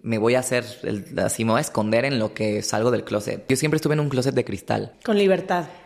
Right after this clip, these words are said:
Speaker 1: Sí,
Speaker 2: Ujú.
Speaker 1: muy limitado también por la sociedad. O sea, les digo, a mí desde pequeña bullying fue mi segundo nombre.
Speaker 2: Guau.
Speaker 1: Sí, fue algo muy cañón, muy duro y que muchas generaciones más abajo que yo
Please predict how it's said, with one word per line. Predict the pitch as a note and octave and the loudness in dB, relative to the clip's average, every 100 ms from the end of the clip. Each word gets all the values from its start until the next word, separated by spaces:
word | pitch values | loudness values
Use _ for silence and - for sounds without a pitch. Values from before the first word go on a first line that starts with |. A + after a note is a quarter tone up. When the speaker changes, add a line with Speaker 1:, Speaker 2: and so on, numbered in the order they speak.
| - _ _ | -20 _ _
Speaker 1:
Sí, | - - G#3 G#3 F#3+ F3 - | -10 0 2 4 2 0 -2
Speaker 2:
Ujú. | E3 | 2
Speaker 1:
muy | F#3 A#3 | 2 2
limitado | A#3+ G3+ D3 E3+ | 0 2 2 2
también | B2 A#2 | -2 -2
por | B2+ | 0
la | B2 | -2
sociedad. | A2+ - G2 G#2 - - - _ | -4 -2 0 0 -2 -10 -20 _
O | - | -2
sea, | A2 | 0
les | A2 | 2
digo, | A#2+ A2 | 2 2
a | |
mí | A#2 | 2
desde | C#3 C#3+ | 2 2
pequeña | - - A2+ A#2+ B2 D3 - | -2 0 0 2 2 0 -2
bullying | A#2+ C3 C3+ D3+ | 0 2 2 -2
fue | - B2 A#2 - | 0 0 0 0
mi | A#2 | 0
segundo | A2+ G#2+ A2+ A2+ | 2 2 2 2
nombre. | A2+ G#2+ A2 F#3 - - | 2 2 2 0 -8 -6
Speaker 2:
Guau. | F3+ E3+ D#3+ - | -2 -2 -4 -14
Speaker 1:
Sí, | - - B2 G#2+ - | -6 0 0 0 -4
fue | - C3 C3+ C#3+ | 0 2 2 2
algo | C3 B2+ C3 C3+ - | 0 0 2 0 -2
muy | - B2 B2+ | -4 0 0
cañón, | B2+ B2 A#2+ A#2 G#3+ - - _ _ _ _ _ _ - | 0 2 4 2 0 -6 -20 _ _ _ _ _ _ -2
muy | A#2 B2 C3+ | 2 4 4
duro | C3 B2 B2+ F3+ - | 4 4 4 2 -4
y | B2 | -4
que | B2+ A#2+ - - | 0 2 2 -2
muchas | B2+ D#3+ | -2 -2
generaciones | - A2+ G2+ - A#2 B2 - | 0 0 0 0 0 0 0
más | A#2 B2 B2 | 0 0 0
abajo | A#2+ B2+ | -2 -2
que | A2+ | 0
yo | G#2+ G#2 B2 | 2 2 0